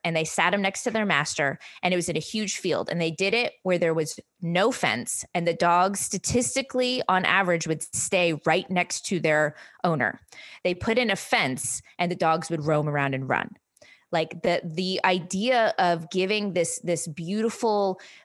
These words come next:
safety of a boundary that's big enough to play in, but it's, it's small enough to feel safe. Like, that's what you, we have to find. That's why communities online work. That's why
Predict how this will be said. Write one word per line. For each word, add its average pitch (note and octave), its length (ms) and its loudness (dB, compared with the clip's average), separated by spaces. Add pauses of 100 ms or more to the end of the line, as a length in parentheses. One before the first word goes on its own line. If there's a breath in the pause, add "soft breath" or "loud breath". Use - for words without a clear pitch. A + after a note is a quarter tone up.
(200 loud breath)
safety G#3 1120 -4
of E3+ 160 2
a E3+ 60 2
boundary G3 560 2
that's E3+ 220 -2
big F#3 260 0
enough G3+ 360 2
to E3+ 100 -4
play C3 880 0
in, D3+ 320 2 (120)
but F3 200 2
it's, E3+ 260 -4 (260)
it's E3+ 240 -2
small G3+ 360 2
enough F#3+ 240 0
to E3 100 -6
feel E3 380 -6
safe. F3+ 560 -2
Like, D#3+ 200 -2
that's G3 300 2
what - 140 0
you, F#3 160 -2
we F3+ 140 -2
have D#3 200 0
to - 80 -10
find. F3 320 0
That's F#3 240 0
why B3 120 4
communities F3 540 0
online C#3+ 360 0
work. - 280 -6 (260 loud breath)
That's F#3+ 220 0
why F#3+ 280 2